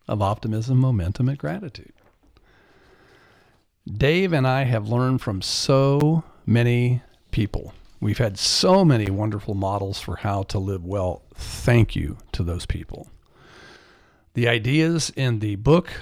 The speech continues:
Pictures Out There, and in the new book, Ideals Out There, those dots that have been connected through years of observation, all of it is because of wonderful people who have taught, who've mentored, who've modeled,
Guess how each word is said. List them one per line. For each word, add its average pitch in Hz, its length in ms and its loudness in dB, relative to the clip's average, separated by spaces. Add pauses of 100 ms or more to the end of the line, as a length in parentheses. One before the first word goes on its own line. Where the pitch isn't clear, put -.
(400)
Pictures 127 380 2
Out 131 220 2
There, 139 300 -4
and 143 220 -10
in 87 100 -8
the 80 80 -10
new 131 240 2
book, 151 400 -4 (220)
Ideals 139 580 -2
Out 135 200 0
There, 139 260 2 (440)
those 139 220 4
dots 135 380 2
that 123 100 0
have 120 60 2
been 127 140 2
connected 120 480 -2
through 107 200 -2
years 147 600 2
of 110 140 0
observation, 131 1040 0 (160)
all 185 280 4
of 104 120 0
it 82 240 -4
is 127 140 0
because 117 440 2
of 104 100 2
wonderful 113 460 0
people 131 560 0 (520)
who 139 180 -2
have 98 260 -4
taught, 147 540 -2 (380)
who've 95 200 -8
mentored, 139 520 0
who've 104 220 -8
modeled, 131 600 0